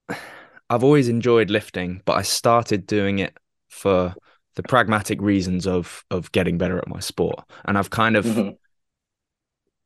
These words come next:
Speaker 1: I've stuck with that, <laughs> luckily. Like, what drives me most to do it is for parkour performance, but I cannot deny that, um,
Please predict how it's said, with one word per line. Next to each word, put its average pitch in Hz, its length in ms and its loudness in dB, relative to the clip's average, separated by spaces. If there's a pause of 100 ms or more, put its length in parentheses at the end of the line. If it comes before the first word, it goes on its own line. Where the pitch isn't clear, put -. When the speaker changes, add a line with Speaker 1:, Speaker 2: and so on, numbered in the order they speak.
(720)
Speaker 1:
I've 104 160 -4
stuck - 400 2
with 104 140 0
that, 98 240 0 (280)
<laughs> - 180 -12
luckily. 90 380 0
Like, 87 280 -4 (200)
what 113 440 0
drives 101 400 4
me 95 160 2
most 90 360 0
to 95 60 -6
do 92 180 -2
it 85 140 -2
is 87 340 -4 (260)
for - 220 -2
parkour 92 440 0
performance, 92 580 -4
but - 300 -4 (120)
I 127 60 -6
cannot 98 380 -4
deny 95 380 -2
that, 80 200 -6 (120)
um, 87 400 -8